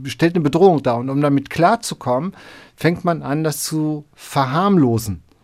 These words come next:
sich daran zu gewöhnen. Das kennen wir auch aus Formen häuslicher Gewalt, das kennen wir von der Kindesgewalt. Wenn sie häufig auftaucht, dann fangen wir an,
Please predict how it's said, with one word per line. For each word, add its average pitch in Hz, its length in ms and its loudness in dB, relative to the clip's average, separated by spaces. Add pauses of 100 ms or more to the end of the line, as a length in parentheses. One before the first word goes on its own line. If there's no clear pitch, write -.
(320)
sich - 280 -4
daran 147 500 2
zu 151 300 -2
gewöhnen. 147 720 4
Das 123 240 -6
kennen 175 280 2
wir 160 220 0
auch 147 220 -6
aus 147 160 -8
Formen 151 420 -4
häuslicher 170 540 2
Gewalt, 113 240 -4
das 117 100 -8
kennen 143 240 -2
wir 143 140 -2
von 147 260 -6
der 147 260 0
Kindesgewalt. 131 1000 2
Wenn 127 120 -2
sie 135 120 -2
häufig 156 400 -2
auftaucht, 151 720 -4 (380)
dann 131 180 -2
fangen 180 360 0
wir 127 200 -6
an, 131 240 -6